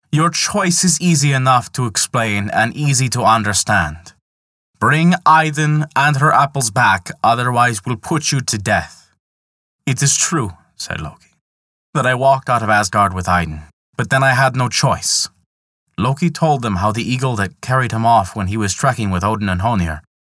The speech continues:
was none other than the giant Thiazi. "And I had to agree to those threats to escape with my life," said Loki. "Did you have to fulfill them?" asked Odin. Loki's eyes gleamed,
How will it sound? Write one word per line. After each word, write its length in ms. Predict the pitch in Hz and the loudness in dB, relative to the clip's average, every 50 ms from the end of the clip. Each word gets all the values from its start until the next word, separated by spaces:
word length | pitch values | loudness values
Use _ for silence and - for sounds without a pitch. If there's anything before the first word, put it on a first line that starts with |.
| _ _ | _ _
was 180 | - 113 104 95 | -4 -2 -2 0
none 420 | 101 110 113 120 120 127 127 135 - - | 0 2 4 4 4 4 2 0 0 2
other 400 | 117 123 120 110 110 107 101 92 | 4 4 4 2 0 0 0 0
than 160 | 92 90 87 | -2 0 0
the 80 | 90 | 0
giant 460 | 85 85 98 92 95 98 95 92 87 - | 0 2 2 2 2 2 -2 -4 -6 -8
Thiazi. 600 | - 95 95 87 90 87 - - 78 76 - - _ _ _ _ _ _ _ _ _ _ _ _ _ _ _ _ - | -6 -2 0 0 2 0 0 -4 -6 -10 -14 -18 _ _ _ _ _ _ _ _ _ _ _ _ _ _ _ _ -2
"And 140 | - 135 139 | 0 2 4
I 80 | 139 135 | 4 4
had 240 | 151 160 160 147 | 4 2 2 2
to 120 | - 165 151 | 2 2 2
agree 300 | 143 139 143 151 151 147 | 2 2 2 2 2 0
to 120 | 147 143 120 | -2 -2 -2
those 220 | 123 120 113 - | -2 -2 -2 -2
threats 340 | - 135 131 127 - - - | 0 0 0 0 0 -2 -6
to 120 | - 123 | -4 -2
escape 360 | 107 98 - - 147 139 123 | -2 -2 0 0 -2 -2 -2
with 140 | 127 123 113 113 | -4 -4 0 2
my 80 | 113 113 | 2 2
life," 360 | 113 127 123 113 98 87 - | 4 2 2 2 0 -2 -4
said 220 | - - 87 85 76 | -6 -4 -4 -4 -6
Loki. 340 | 78 80 80 - - 80 85 - _ _ _ _ _ _ _ _ _ _ _ _ _ _ _ - | -6 -8 -10 -10 -14 -16 -16 -18 _ _ _ _ _ _ _ _ _ _ _ _ _ _ _ -8
"Did 160 | - 101 85 | -4 -4 -2
you 120 | 95 95 90 | -2 0 2
have 280 | - 117 117 - - | 2 2 2 0 -2
to 80 | - 127 | -10 -10
fulfill 460 | - - 123 - - 170 160 143 104 | -8 -8 -10 -6 -2 -2 -2 -2 -2
them?" 340 | 87 82 78 76 80 - - - | -4 -6 -8 -8 -8 -14 -16 -8
asked 300 | - 82 82 80 - - | -4 -4 -4 -4 -6 -10
Odin. 260 | 78 80 80 80 - _ _ _ _ _ _ _ _ _ _ _ _ _ _ _ _ _ _ _ - | -10 -10 -12 -12 -16 _ _ _ _ _ _ _ _ _ _ _ _ _ _ _ _ _ _ _ -6
Loki's 380 | - 101 101 98 - 110 104 104 | -2 -2 -2 -2 -2 -2 0 2
eyes 260 | 101 101 101 98 - | 2 2 2 0 -2
gleamed, 680 | - - 92 101 101 95 92 85 78 73 73 76 - | -4 -4 -2 0 0 0 0 0 -2 -4 -8 -12 -14